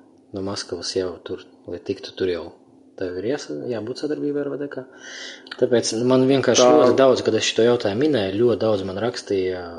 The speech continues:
Speaker 1: "Papēti Kalniņu, tu izies tur un tur", un tas, un tas, eh,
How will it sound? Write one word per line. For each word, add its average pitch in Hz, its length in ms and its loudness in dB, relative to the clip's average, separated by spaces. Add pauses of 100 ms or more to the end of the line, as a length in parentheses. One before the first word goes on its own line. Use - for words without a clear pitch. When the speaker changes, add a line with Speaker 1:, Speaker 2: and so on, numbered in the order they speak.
(100)
Speaker 1:
"Papēti 95 480 -8
Kalniņu, 143 680 -4
tu 104 120 -6
izies 95 400 -6
tur 92 180 -6
un 90 120 -14
tur", 139 220 -2
un 107 120 -8
tas, 127 200 -2 (380)
un 110 80 -4
tas, - 240 0
eh, 117 400 0